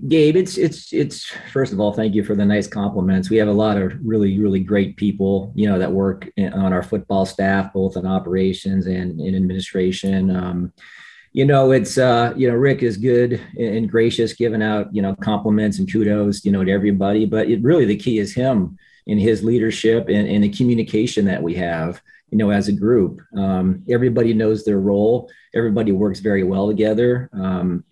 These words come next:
we communicate openly, um, you know,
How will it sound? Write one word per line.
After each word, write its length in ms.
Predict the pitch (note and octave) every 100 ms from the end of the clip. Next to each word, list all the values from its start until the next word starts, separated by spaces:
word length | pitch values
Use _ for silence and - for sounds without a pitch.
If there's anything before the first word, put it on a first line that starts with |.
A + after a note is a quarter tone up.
| _ -
we 160 | A#2 A2
communicate 640 | - A2+ A2+ A2 - A2+ G2+
openly, 800 | G2+ G#2 A#2+ A#2 B2+ B2+ C#3+ - -
um, 600 | G2 G2+ F#2+ F2+ F#2 F#2+ G#2+
you 80 |
know, 400 | G2 F#2 F#2 F#2